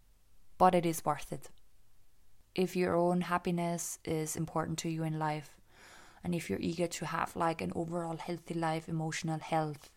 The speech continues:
mental health, all that kind of stuff, go for it. And I hope that this episode helped a little bit with the understanding of triggers,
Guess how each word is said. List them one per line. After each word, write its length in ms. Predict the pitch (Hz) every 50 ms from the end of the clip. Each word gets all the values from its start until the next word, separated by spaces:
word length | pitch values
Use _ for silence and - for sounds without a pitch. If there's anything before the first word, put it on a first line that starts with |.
| - -
mental 260 | - 165 156 160 160 143
health, 480 | 135 156 151 151 151 147 139 - - - -
all 140 | - 180 190
that 140 | 196 185
kind 160 | - - 160 151
of 60 | 147
stuff, 440 | - - - 180 202 180 - - - - - - - - - - - - - - - - - - - - - - - - - - - - - - - - - - - -
go 120 | - 185 185
for 200 | - - - 180
it. 240 | - - - - - - -
And 140 | - 180 180
I 80 | 185
hope 240 | 185 196 208 196 -
that 200 | - 185 175 170
this 200 | 180 180 180 -
episode 540 | - 156 156 - 190 185 - 180 175 175 175
helped 360 | - - 160 160 156 - -
a 40 | 180
little 240 | 180 185 190 202 196
bit 260 | 190 - 196 190 - - - - _ - - - - - _ - - - -
with 420 | 180 175 175 170 170 170 - -
the 120 | - 175 170
understanding 600 | 160 160 160 151 - - - 160 165 170 170 175
of 160 | 180 170 -
triggers, 760 | - - - 180 170 - 175 170 170 170 170 165 - - -